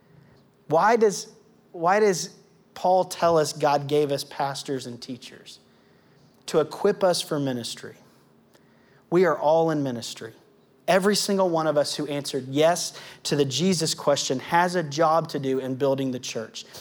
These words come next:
It's not just for the paid staff. We've all been given gifts that are desperately needed. We must never rule ourselves out of the process of building the church. I, i-, if you are here, you are needed.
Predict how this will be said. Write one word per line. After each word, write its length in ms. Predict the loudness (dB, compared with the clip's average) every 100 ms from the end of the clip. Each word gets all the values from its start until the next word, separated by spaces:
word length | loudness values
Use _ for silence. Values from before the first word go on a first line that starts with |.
| -8
It's 180 | -6 0
not 220 | 0 2
just 220 | 0 0
for 80 | 0
the 100 | 0
paid 320 | 2 2 2
staff. 480 | 0 0 0 0 -4 -16 -6
We've 160 | 0 2
all 240 | 4 4 4
been 180 | 2
given 360 | 2 0 0 0
gifts 400 | 2 4 2 -2 -14 -20 -4
that 100 | 2
are 120 | 4
desperately 840 | 2 0 0 0 -4 -2 -2 0 0
needed. 460 | 0 -2 -6 -12 -20 _ _ _ _ _ _ _ _ -6
We 120 | 2 4
must 200 | 4 4
never 260 | 4 4
rule 320 | 6 6 8
ourselves 500 | 6 4 4 4 2
out 200 | 2 2
of 100 | 4
the 80 | 0
process 640 | -2 0 0 2 0 0
of 160 | -2 -2
building 400 | 0 2 2 0
the 80 | -2
church. 420 | -2 0 0 -2 -12 -18 -6 0
I, 20 |
i-, 260 | 2 2 2
if 160 | 0 0
you 260 | 0 2
are 160 | 4 2
here, 640 | -2 0 2 2 0 -4 -14 _ _ _ _ _
you 140 | 0
are 100 | 2
needed. 540 | 2 0 0 0 -4